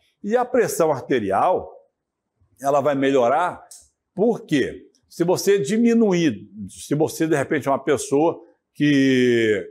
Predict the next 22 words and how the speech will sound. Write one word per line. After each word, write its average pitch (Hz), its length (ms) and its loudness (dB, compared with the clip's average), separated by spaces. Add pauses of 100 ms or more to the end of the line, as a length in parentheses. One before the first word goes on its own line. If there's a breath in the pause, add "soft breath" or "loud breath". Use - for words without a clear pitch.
(260)
tem 170 140 0
uma 165 180 0
contração, 147 800 0
né, 139 200 0
desses 131 320 -6
vasos, 110 360 0 (300)
ou 202 280 2
por - 120 -10
causa 160 220 0
do 151 80 -4
nível 139 240 -2
de 147 80 -6
estresse, 139 580 -2
ou 160 140 0
por 113 80 -18
causa 139 180 0
de 160 60 0
acúmulo 160 340 -4
de 139 80 -4
gordura 131 400 0
nas 117 160 -2
artérias, 135 500 -2